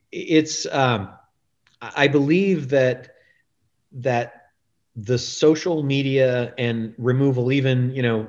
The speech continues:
when you have, uh, Discord and other, you know, ways of communicating, that, um, the not being physically present changes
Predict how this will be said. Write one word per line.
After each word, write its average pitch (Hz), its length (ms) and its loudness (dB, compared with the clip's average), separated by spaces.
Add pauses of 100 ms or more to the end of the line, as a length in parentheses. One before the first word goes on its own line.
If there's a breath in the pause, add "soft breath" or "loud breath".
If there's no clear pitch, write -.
when 120 180 -6
you 110 80 -4
have, 110 380 -4 (380 soft breath)
uh, 107 200 -8
Discord 113 720 -2
and 107 280 -6
other, 120 560 0
you 120 80 -6
know, 107 160 -4 (140)
ways 123 360 2
of 113 100 -6
communicating, 113 880 -2 (460 soft breath)
that, 117 580 0 (120)
um, 107 440 -4 (1300)
the 135 200 -2
not 135 580 0
being 135 400 0
physically 147 840 0
present 110 880 -4 (680)
changes 123 1040 -2